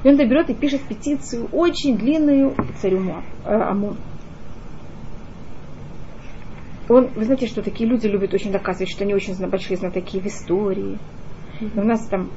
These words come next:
Speaker 1: вот эту петицию мы читаем также в Торе. Э, у нас здесь она в Торе мы говорим, как автора.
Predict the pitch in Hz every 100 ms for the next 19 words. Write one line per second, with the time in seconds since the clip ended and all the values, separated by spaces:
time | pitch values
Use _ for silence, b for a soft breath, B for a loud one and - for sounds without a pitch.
0 | - 208 190 170 - 220 214 269 226 208
1 | 208 - 185 180 185 - 180 190 175 -
2 | - 277 262 262 B B B B - 185
3 | - 214 214 - 208 196 - - - -
4 | - 208 202 202 - - - - 220 170